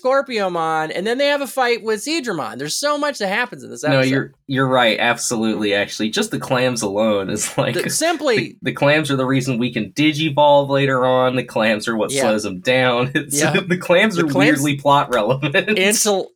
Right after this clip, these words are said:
Speaker 1: integral to this plot.
Speaker 2: Integral
Speaker 1: Um,
Speaker 2: to this episode.
Speaker 1: so I went
Speaker 2: Clams.
Speaker 1: to Chicago in between the most recent episode and, uh, was that? Or had I been? I can't remember.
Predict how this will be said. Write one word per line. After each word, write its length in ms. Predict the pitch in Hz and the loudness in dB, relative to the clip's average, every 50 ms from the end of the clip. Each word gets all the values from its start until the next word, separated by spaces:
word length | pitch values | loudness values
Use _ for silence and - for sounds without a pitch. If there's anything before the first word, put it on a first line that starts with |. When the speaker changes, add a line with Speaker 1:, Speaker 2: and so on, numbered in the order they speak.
| _ _ | _ _
Speaker 1:
integral 680 | - 202 214 220 214 - 185 156 135 123 120 110 - - _ | 0 0 0 0 0 -2 -4 -4 -4 -6 -8 -8 -10 -12 _
to 120 | - 135 | -10 -8
this 200 | 117 120 117 - | -6 -6 -8 -8
plot. 300 | - - - 113 - - _ _ _ - - _ _ | -8 -6 -6 -6 -6 -8 _ _ _ -20 -20 _ _
Speaker 2:
Integral 540 | - 156 170 180 180 143 143 143 147 143 117 | 0 0 0 0 2 2 2 2 2 0 0
Speaker 1:
Um, 60 | 95 | -2
Speaker 2:
to 100 | - 110 | -4 -4
this 180 | 95 101 110 - | -4 -2 0 0
episode. 640 | 110 110 - 107 - - - - - - 113 - - _ _ _ _ _ | 0 0 -2 -4 -8 -6 -6 -6 -6 -6 -8 -10 -12 _ _ _ _ _
Speaker 1:
so 300 | - - 180 170 165 160 | -6 -2 0 0 2 2
I 160 | - 156 165 | 0 0 0
went 200 | 170 180 190 185 | 0 -2 -2 -2
Speaker 2:
Clams. 20 | |
Speaker 1:
to 300 | - 202 196 190 185 180 | -2 -2 0 0 0 -2
Chicago 1000 | 170 - - - - 180 175 - - - - 147 143 160 175 190 214 233 262 294 311 | -2 -4 -4 -4 -4 -6 -6 -8 -8 -4 -2 0 0 0 -2 -2 -2 0 0 -2 -2
in 100 | 302 285 | -4 -4
between 420 | 285 269 - - 285 277 277 277 269 | -6 -6 -6 -6 -6 -4 -4 -4 -2
the 200 | 269 262 262 262 | -2 -2 -2 -2
most 300 | 254 254 262 254 247 - | -2 -2 -4 -4 -4 -4
recent 300 | 254 262 254 - 262 247 | -6 -6 -4 -4 -2 -2
episode 500 | 247 247 247 247 - - 247 240 240 240 240 | -2 -4 -4 -6 -4 -2 -2 0 0 0 -2
and, 260 | 233 226 226 226 226 | -2 -4 -4 -4 -4
uh, 480 | 220 220 220 220 214 214 214 214 214 208 196 _ _ _ _ _ _ _ _ _ - | -2 -2 -2 -2 0 -2 -2 -2 -4 -6 -8 _ _ _ _ _ _ _ _ _ -4
was 160 | 180 214 220 | -4 -2 -2
that? 340 | 254 277 294 294 277 262 - _ _ _ _ _ _ _ _ _ | 0 0 0 0 -2 -4 -8 _ _ _ _ _ _ _ _ _
Or 60 | - 170 | -8 -6
had 200 | 185 196 196 196 | -4 -2 -2 -2
I 100 | 185 180 | -2 -2
been? 360 | 165 160 131 - - - - _ _ | -2 -4 -6 -6 -8 -12 -18 _ _
I 60 | - | -12
can't 200 | 143 - 180 151 | -8 -8 -6 -6
remember. 380 | 139 139 123 - - - - - | -6 -8 -8 -8 -10 -12 -14 -16